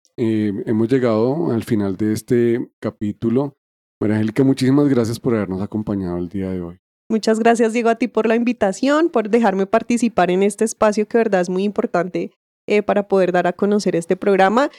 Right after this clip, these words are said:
Speaker 2: y no solamente el programa como tal, sino pues en sí la administración ambiental que es tan importante, no solamente en el país, sino pues a nivel mundial, eso sí.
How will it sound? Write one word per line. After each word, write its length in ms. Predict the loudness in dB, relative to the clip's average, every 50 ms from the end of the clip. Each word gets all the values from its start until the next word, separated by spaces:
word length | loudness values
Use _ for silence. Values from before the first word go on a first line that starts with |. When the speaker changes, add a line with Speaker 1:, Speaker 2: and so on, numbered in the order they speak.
| -20 _ -6
Speaker 2:
y 60 | -2
no 140 | 0 2 2
solamente 420 | 2 4 2 2 2 2 2 2 0
el 80 | 0
programa 540 | 2 2 2 2 4 4 4 4 2 0 0
como 260 | 0 0 2 0 0
tal, 300 | 0 2 2 2 2 0
sino 340 | 0 -2 0 0 0 0 -2
pues 220 | -2 -2 -2 0
en 160 | 0 0 0 0
sí 400 | 0 0 0 0 0 0 0 2
la 100 | 2 2
administración 640 | 2 0 0 -2 -2 -2 -2 -2 0 0 0 0
ambiental 460 | 0 0 0 0 0 2 0 -2 -2 -2
que 80 | -4
es 80 | -4 -2
tan 120 | -2 0
importante, 800 | 0 0 0 -2 -4 -4 -2 -2 -2 -2 -2 -4 -6 -6 -6 -10 _ _ -4
no 120 | -2 0 0
solamente 420 | 0 0 0 0 -2 -2 -4 -2
en 60 | -2
el 100 | -2 -2
país, 240 | -2 -2 -4 -4 -4
sino 280 | -6 -6 -4 -4 -4 -4 -6 -6
pues 260 | -8 -8 -8 -8 _ -8
a 100 | -6 -4
nivel 320 | -2 -2 -2 -2 -4 -4
mundial, 360 | -6 -6 -6 -4 -4 -4 -4
eso 280 | -6 -6 -6 -6 -6 -6
sí. 400 | -6 -6 -6 -6 -6 -8 -10